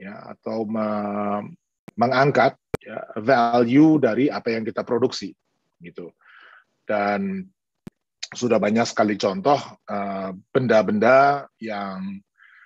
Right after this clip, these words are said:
sebetulnya kalau dari segi produksinya biayanya tidak terlalu tinggi, ya,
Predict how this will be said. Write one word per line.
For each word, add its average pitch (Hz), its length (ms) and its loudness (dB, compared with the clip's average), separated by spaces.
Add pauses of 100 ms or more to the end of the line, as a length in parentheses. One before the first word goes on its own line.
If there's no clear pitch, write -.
(480)
sebetulnya 117 760 2
kalau 101 240 -4
dari 101 160 -6
segi 101 400 -6
produksinya 110 720 2
biayanya 101 560 -2
tidak 107 280 -6
terlalu 101 280 -6
tinggi, 98 300 0 (180)
ya, 104 160 -12